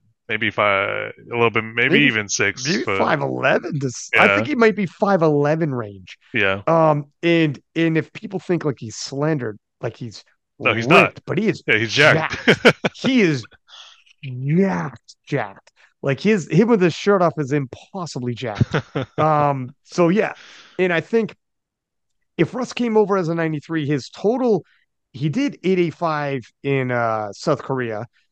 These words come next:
Speaker 1: Mm.
Speaker 2: I P F world standards is gonna be nuts,
Speaker 1: Different.
Speaker 2: but he could
Speaker 1: Yeah.
Speaker 2: adjust. He's been, he's been to worlds before, so he can adjust.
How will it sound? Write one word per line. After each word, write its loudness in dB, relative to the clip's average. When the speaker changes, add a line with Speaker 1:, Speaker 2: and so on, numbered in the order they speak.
Speaker 1:
Mm. -20
Speaker 2:
I 0
P -2
F -6
world 0
standards -6
is -12
gonna -8
be -12
nuts, -6
Speaker 1:
Different. -4
Speaker 2:
but -8
he -12
could -6
Speaker 1:
Yeah. -2
Speaker 2:
adjust. -10
He's -6
been, 0
he's 0
been -2
to 2
worlds 0
before, -12
so -14
he -6
can -4
adjust. -10